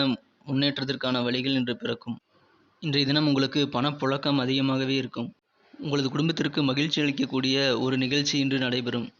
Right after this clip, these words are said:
நீண்ட நாட்களாக நீங்கள் நிறைவேற்ற முடியாத, முயற்சி செய்தும் பலனளிக்காத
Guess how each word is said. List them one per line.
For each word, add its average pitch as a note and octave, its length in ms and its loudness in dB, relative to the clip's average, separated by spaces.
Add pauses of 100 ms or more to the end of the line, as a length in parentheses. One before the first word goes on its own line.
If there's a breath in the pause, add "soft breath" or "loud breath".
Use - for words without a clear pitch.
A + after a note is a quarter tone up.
(420)
நீண்ட D3 300 0
நாட்களாக D3 440 2
நீங்கள் C#3 320 2
நிறைவேற்ற C#3 800 2
முடியாத, C3 520 2 (360)
முயற்சி C#3+ 340 -2
செய்தும் C#3+ 420 0
பலனளிக்காத C3 640 0